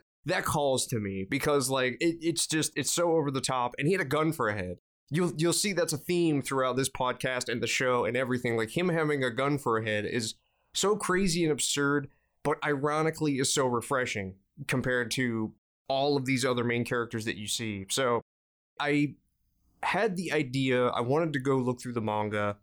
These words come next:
or read it, and then not long after I had had that idea,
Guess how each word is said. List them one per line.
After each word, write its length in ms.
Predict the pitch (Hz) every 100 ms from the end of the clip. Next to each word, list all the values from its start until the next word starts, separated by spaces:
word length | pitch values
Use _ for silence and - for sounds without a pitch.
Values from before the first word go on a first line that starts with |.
| _ _
or 100 | 107
read 320 | 104 107 104
it, 240 | 104 101 - _ _ _
and 160 | 127 131
then 160 | 127
not 260 | 135 196 202
long 240 | 180 175
after 420 | 165 165 156 147 143
I 100 | 127
had 120 | 107
had 240 | 131 202 151
that 140 | 110
idea, 540 | 98 95 95 98 147